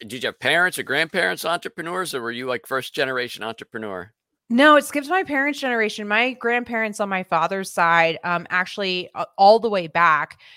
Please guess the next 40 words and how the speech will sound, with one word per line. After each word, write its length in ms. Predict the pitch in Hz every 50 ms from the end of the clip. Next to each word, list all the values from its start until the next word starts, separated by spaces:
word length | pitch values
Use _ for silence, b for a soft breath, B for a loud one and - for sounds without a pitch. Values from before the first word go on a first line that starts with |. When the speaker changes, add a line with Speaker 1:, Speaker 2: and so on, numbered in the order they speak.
| B -
Speaker 2:
you 120 | 196 196 165
can 140 | 208 202
trace 300 | 185 - - 196 185 -
our 80 | 202 190
family 280 | - 196 180 180 185 175
history 440 | 175 180 170 156 - - 180 170
back 180 | 165 170 165 165 -
all 160 | - 165 180
the 40 | 175
way 140 | 175 175 170
to, 80 | 165 160
like, 220 | 165 165 156 - _ -
bootleggers. 680 | 175 170 139 135 151 151 151 151 139 147 151 - - - -
<laughs> 200 | 190 - - -
Um, 200 | 233 202 202 202 B B B B
Speaker 1:
No 280 | - 135 156 151 147 220
Speaker 2:
was, 100 | - -
I 100 | - 95
Speaker 1:
way. 60 | -
Speaker 2:
think, 180 | - - - 226
one 140 | 214 208
of 80 | 208 185
the, 200 | 180 170 165 -
yeah, 220 | - 180 165 156
which 160 | 160 170 175 165 -
was 180 | 180 175 165 165
one 140 | 185 190 185
of 80 | 180
the 60 | 175
original 500 | 175 165 165 175 175 165 180 180 170 165
family 380 | 156 - 170 156 160 160 156 156
businesses. 580 | 156 151 151 - 151 151 - 147 147 151 151 -
So 280 | - 170 156 156 151 B B B B B B
we 120 | - 190 190
had, 140 | 185 180 175 - -
um, 420 | 175 170 160 156 156 160 156 - -
you 100 | - 170
know, 140 | 165 160 156
I 160 | - - 160
think 240 | - 196 175 156